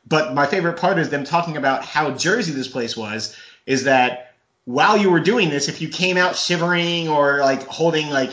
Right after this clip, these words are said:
one kid dislocated his shoulder, I think, or, like, broke a rib or something. And of course, it's Jersey, so all that's happening is everybody in line standing to do this stupid Tarzan swing into the water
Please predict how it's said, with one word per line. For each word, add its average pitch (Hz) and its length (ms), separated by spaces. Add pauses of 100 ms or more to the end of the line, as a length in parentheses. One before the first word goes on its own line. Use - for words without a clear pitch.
(220)
one 156 280
kid 165 260
dislocated 156 640
his 139 140
shoulder, 147 420
I 156 100
think, 151 380
or, 127 180
like, 117 300
broke 139 260
a 135 60
rib 143 380
or 147 80
something. 156 440 (380)
And 139 160
of 127 120
course, 208 340
it's 123 100
Jersey, 170 340
so 139 240
all 135 140
that's 147 220
happening 156 400
is 117 200
everybody 147 500
in 131 140
line 135 340
standing 131 360
to 117 80
do 131 140
this 127 200
stupid 139 300
Tarzan 139 440
swing 139 200
into 127 140
the 113 80
water 117 540